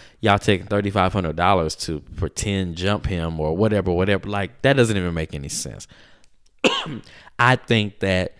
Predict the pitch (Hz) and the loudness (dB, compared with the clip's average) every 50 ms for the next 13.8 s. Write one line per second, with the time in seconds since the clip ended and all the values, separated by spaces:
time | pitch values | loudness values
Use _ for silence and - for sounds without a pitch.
0 | _ _ _ - - 117 104 92 82 80 92 90 85 87 87 - - - 92 82 | _ _ _ -4 0 2 2 2 0 0 0 0 0 -2 -4 -4 -2 -2 -2 -2
1 | 76 67 57 - - - 82 80 87 87 95 92 90 87 82 80 82 73 69 64 | -4 -6 -10 -12 -8 -6 -6 -4 -2 -2 -2 -2 -2 -4 -6 -6 -6 -6 -6 -6
2 | - - - - - - - - _ - 95 92 92 92 90 87 85 85 82 82 | -8 -12 -16 -20 -20 -20 -20 -20 _ -2 2 2 4 4 4 2 2 0 0 -2
3 | 85 95 - _ _ _ _ _ _ _ _ _ _ - - - - 104 107 107 | -4 -8 -10 _ _ _ _ _ _ _ _ _ _ -20 -18 -10 -2 0 4 6
4 | 107 101 90 90 85 90 120 120 - 98 90 - - - 110 104 104 98 92 - | 6 6 4 2 0 -2 -2 -2 -4 -6 -10 0 4 6 6 6 6 4 2 2
5 | 101 92 90 87 87 87 95 107 107 101 98 92 90 90 92 87 85 85 92 95 | 2 2 2 2 2 2 4 4 6 6 6 6 4 4 2 2 2 0 -2 -4
6 | 87 - - 82 - 104 95 - 85 - - - 95 85 85 80 - - 104 95 | -4 -4 -4 -4 -4 -4 -4 -4 -6 -4 0 0 2 2 2 0 0 -2 -2 -2
7 | - - 76 73 - 80 69 - 60 69 69 67 69 73 80 95 104 104 90 82 | -2 -4 -4 -4 -4 -6 -6 -6 -8 -8 -8 -8 -8 -4 0 2 4 4 4 2
8 | 78 78 - - _ - 101 101 - - 85 78 82 82 85 80 76 - - - | 0 -4 -6 -10 _ -10 -10 -8 -8 -8 -6 -6 -4 -4 -4 -4 -4 -4 -2 -2
9 | 92 80 71 - - - - - 123 113 107 95 85 76 - - - - - - | 0 0 0 -2 -4 -4 -2 0 0 0 0 0 -2 -6 -10 -14 -20 -20 -20 -20
10 | - - - - 87 82 - - - 131 - - - 101 90 87 90 90 85 85 | -20 -14 -8 -6 -6 -6 -6 -10 -14 -14 -12 -6 -2 0 0 0 0 0 -2 -2
11 | 80 76 73 69 64 - - - - - - - - - - 78 76 65 57 - | -4 -4 -6 -8 -10 -14 -18 -20 -20 -20 -20 -20 -18 -14 -12 -10 -10 -12 -12 -12
12 | - 85 87 87 87 95 92 87 82 82 - - 82 82 - - 82 - - 73 | -10 -6 -4 -2 0 0 0 0 -2 -2 -2 -2 -4 -2 -2 -4 -6 -6 -8 -8
13 | 69 69 71 62 62 64 64 62 - - - 90 80 73 73 | -8 -8 -10 -10 -10 -12 -14 -12 -10 -8 -6 -4 -4 -4 -4